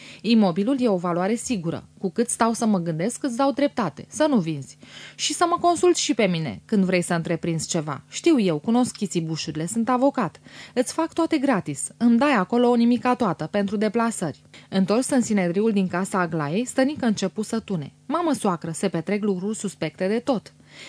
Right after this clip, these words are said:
De ce m-am temut eu, nu scăpați. Moș Costache a vândut restaurantul, acum umblă să vândă cu siguranță și casele din Știrbei. Mâine o să vândă tot.”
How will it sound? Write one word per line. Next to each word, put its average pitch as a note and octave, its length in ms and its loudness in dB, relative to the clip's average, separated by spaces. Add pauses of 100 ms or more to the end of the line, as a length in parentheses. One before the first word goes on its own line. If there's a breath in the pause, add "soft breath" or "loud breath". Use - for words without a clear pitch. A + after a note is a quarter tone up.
(100)
De G#3+ 120 2
ce D#4+ 180 2
m-am E4 180 0
temut A#3+ 380 2
eu, A#3 300 2
nu A#3+ 160 2
scăpați. D3+ 680 -6
Moș A#3 280 2
Costache A3+ 640 -2
a A#3 120 0
vândut C#4+ 300 -2
restaurantul, F3+ 760 0 (320 loud breath)
acum C#4 340 0
umblă D4 200 2
să B3+ 160 -2
vândă A3+ 260 2
cu A3 140 -4
siguranță G#3+ 500 0
și A3 140 -4
casele G3 400 -2
din A3+ 140 0
Știrbei. G#3+ 600 -2
Mâine G3 320 2
o A3 40 2
să A3 160 -2
vândă B3 260 2
tot.” - 320 -4